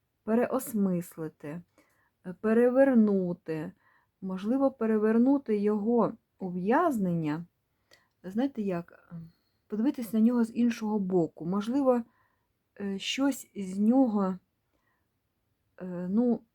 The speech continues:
витягнути для своїх домашніх цінностей.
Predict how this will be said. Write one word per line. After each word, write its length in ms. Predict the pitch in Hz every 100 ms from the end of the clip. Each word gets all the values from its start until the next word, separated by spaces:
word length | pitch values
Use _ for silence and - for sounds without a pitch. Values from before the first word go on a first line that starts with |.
| _ -
витягнути 1000 | 208 226 247 240 214 220 214 214 208 196 - _ _ _ _ _ - -
для 640 | 190 214 214 220 220 208 -
своїх 540 | - 208 226 247 233 -
домашніх 680 | 214 214 220 220 226 220 -
цінностей. 880 | - 180 160 151 - - 151 165